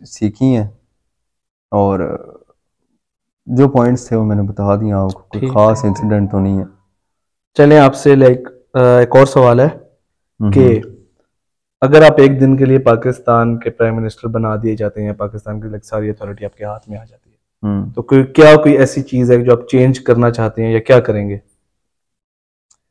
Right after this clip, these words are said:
Speaker 1: देखिए जी, पाकिस्तान जो है ना, जाहिर है हमारा मुल्क है, हमें इससे प्यार है।
Speaker 2: हम्म।
Speaker 1: आज पाकिस्तान के जो भी हालात हैं,
Speaker 2: हम्म।
Speaker 1: आज गरीब मर रहा है, अमीर अयाशी कर रहा है, अ,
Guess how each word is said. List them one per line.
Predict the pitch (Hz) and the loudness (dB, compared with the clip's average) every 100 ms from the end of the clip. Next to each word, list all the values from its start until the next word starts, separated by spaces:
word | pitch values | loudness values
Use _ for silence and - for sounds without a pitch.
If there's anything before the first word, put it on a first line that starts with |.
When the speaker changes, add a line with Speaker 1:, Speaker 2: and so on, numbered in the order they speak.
| _ _ _ _ _ _ _ _ 127 | _ _ _ _ _ _ _ _ 0
Speaker 1:
देखिए | 135 | 4
जी, | 170 | 4
पाकिस्तान | 170 127 - 120 139 147 | 4 2 4 4 6 6
जो | 127 | 4
है | |
ना, | 123 127 | 4 4
जाहिर | 110 120 | 4 4
है | |
हमारा | 120 104 | 4 4
मुल्क | 104 110 107 | 4 2 2
है, | 104 | 0
हमें | 98 101 | 0 -4
इससे | - | -6
प्यार | 101 98 95 98 | -4 0 0 0
है। | 107 _ 120 | -8 _ -14
Speaker 2:
हम्म। | 113 117 117 _ _ _ _ _ _ - | -14 -16 -20 _ _ _ _ _ _ 2
Speaker 1:
आज | 131 139 170 170 - | 6 8 8 6 4
पाकिस्तान | 151 143 - 131 127 139 | 2 2 2 4 4 4
के | 147 151 | 4 2
जो | 120 151 160 | 4 6 8
भी | 175 | 8
हालात | 147 104 98 104 | 8 8 6 4
हैं, | 98 - _ _ 117 | 0 -6 _ _ -10
Speaker 2:
हम्म। | 113 107 113 | -8 -2 4
Speaker 1:
आज | 107 107 110 113 | 6 6 4 2
गरीब | 113 104 107 117 | 2 4 4 4
मर | 117 117 - | 4 4 6
रहा | 113 101 95 | 6 6 6
है, | 90 - _ _ _ _ _ _ - | 0 -10 _ _ _ _ _ _ 2
अमीर | 139 156 139 | 6 8 8
अयाशी | 117 101 - 127 | 6 6 2 2
कर | 117 104 | 4 4
रहा | 101 101 | 4 6
है, | 95 | 4
अ, | - - _ _ _ 110 107 | 0 -12 _ _ _ -4 -2